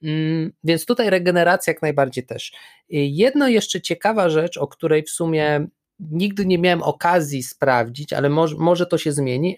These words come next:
ale okazuje się, że medytacja i ból też mają dużo wspólnego. Mianowicie, mm,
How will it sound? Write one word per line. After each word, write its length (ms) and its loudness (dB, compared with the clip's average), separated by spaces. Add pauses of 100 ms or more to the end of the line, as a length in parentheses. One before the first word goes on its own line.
ale 340 0 (420)
okazuje 540 0
się, 220 2
że 160 0
medytacja 760 0
i 100 -2
ból 380 2
też 240 0
mają 280 2
dużo 240 2
wspólnego. 840 -2
Mianowicie, 760 0 (440)
mm, 440 -2